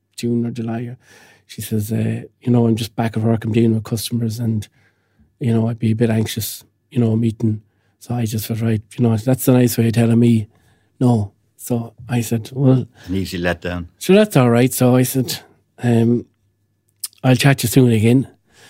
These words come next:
Speaker 1: So, um, time passed, uh, a couple of months passed, and I done a, an,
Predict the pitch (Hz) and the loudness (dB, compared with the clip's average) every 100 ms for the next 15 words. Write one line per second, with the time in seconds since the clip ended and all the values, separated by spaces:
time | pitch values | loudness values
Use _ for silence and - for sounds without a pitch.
0 | _ - - 123 117 110 - _ - 143 | _ -6 2 4 4 0 -6 _ -4 0
1 | 120 117 117 120 - 143 135 117 127 135 | 2 2 0 -2 -2 2 4 4 2 2
2 | - - _ - - - - - - 135 | 0 -12 _ -20 -20 -20 -20 -14 0 2
3 | 127 120 127 139 127 107 131 127 135 - | 4 2 0 2 2 2 2 4 2 2
4 | 117 117 110 123 120 117 113 - _ _ | 0 0 2 2 4 2 -2 -10 _ _
5 | - 123 | -2 2